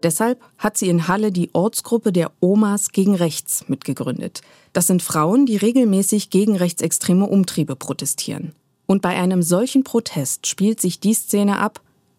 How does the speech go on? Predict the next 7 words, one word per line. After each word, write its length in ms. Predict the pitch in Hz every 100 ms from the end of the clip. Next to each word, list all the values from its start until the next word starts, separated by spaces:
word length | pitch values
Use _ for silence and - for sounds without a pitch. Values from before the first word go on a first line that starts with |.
| -
die 80 | 170
Katrin 380 | 202 208 208 196
Schmidts 340 | 180 165 -
Glauben 420 | 165 170 240 233
an 140 | - 170
den 160 | 156
Rechtsstaat 840 | 147 220 - - - 131 - -